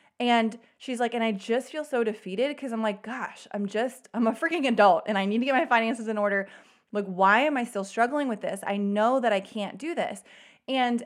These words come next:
as a coach, I, like, took a second because part of me was like, "Yeah, quit adding things to cart. <laughs> We gotta get this under control," you know? But instead, I'm like, "Okay, but tell me what's in your cart. Like, what are you struggling with?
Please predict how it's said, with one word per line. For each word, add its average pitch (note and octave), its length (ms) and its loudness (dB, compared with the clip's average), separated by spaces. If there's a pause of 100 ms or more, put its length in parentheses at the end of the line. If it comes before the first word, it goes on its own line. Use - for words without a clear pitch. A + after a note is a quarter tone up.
as A3 180 -4
a G3+ 40 -8
coach, F#4+ 360 -4
I, A#3 80 0
like, G3 340 -2
took F#4 240 -4
a D4+ 80 -2
second G#3+ 420 -4 (540)
because B3+ 180 -4
part D4 220 2
of D4 60 -4
me A#3 100 0
was A3+ 100 -4
like, G#3+ 180 0
"Yeah, G#3+ 200 2
quit A3 200 -4
adding A#3 200 2
things B3 180 0
to C4 80 -6
cart. A#3+ 320 4
<laughs> - 100 0 (360)
We F4+ 80 0
gotta E4+ 320 2
get C#4+ 160 -4
this C#4+ 180 -4 (380)
under C#4 240 0
control," A#3+ 580 2
you A3 140 0
know? G#3 260 2 (420)
But D4 360 4
instead, B3+ 580 0
I'm A3+ 160 -2
like, A3 300 -4
"Okay, A3+ 180 -4
but F3+ 360 -2 (640)
tell B3+ 160 -4
me E4 140 -2
what's C4 240 -2
in A#3 80 -2
your G3 100 -4
cart. - 460 -6 (800)
Like, G#3 180 -4
what A#3+ 160 2
are F#4+ 80 0
you E4+ 100 -4
struggling A3 540 -2
with? D#3+ 220 -10